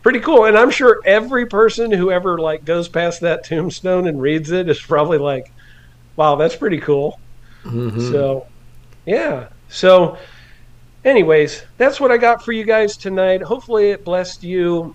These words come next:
Speaker 1: Hopefully it encouraged some of you guys tonight and helps you to get past some of those things maybe you've been dealing with about somebody who gained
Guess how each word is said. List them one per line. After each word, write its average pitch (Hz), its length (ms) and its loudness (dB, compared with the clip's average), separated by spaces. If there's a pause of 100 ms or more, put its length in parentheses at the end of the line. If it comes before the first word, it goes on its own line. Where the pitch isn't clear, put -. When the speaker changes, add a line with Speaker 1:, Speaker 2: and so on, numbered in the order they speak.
Speaker 1:
Hopefully 247 380 -4
it 190 80 4
encouraged 170 640 -4
some 175 180 -4
of 175 60 -2
you 160 100 -2
guys 160 380 0
tonight 151 540 -4
and 117 180 -12
helps 185 320 -8
you 190 80 -8
to 160 80 -8
get 165 240 -8
past 151 500 -6
some 165 220 -8
of 160 100 -4
those 139 200 -4
things 156 360 -4
maybe 151 220 -4
you've 139 100 -6
been 143 160 -4
dealing 151 320 0
with 156 240 0
about 139 380 -4 (800)
somebody 202 580 -2
who 170 220 -6
gained 175 560 -2